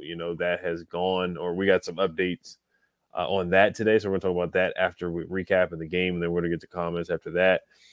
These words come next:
But, uh, I just wanna get your take on the game. Uh, the fourth quarter just kinda went downhill in the fourth quarter, but, uh, what are your thoughts on the game?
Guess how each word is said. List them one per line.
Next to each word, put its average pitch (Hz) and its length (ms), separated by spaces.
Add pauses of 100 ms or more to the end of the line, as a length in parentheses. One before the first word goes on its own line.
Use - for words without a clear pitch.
(280)
But, 92 140
uh, 90 160
I 87 80
just 90 120
wanna 98 160
get 92 160
your 95 120
take 98 320
on 95 80
the 92 80
game. 107 580
Uh, 82 260
the - 140
fourth 104 320
quarter 104 460
just 87 200
kinda 95 220
went 85 220
downhill 95 540
in 110 120
the 92 80
fourth 87 300
quarter, 92 280
but, 85 160
uh, 82 120
what 95 120
are 92 40
your 90 100
thoughts 82 240
on 82 80
the 76 60
game? - 760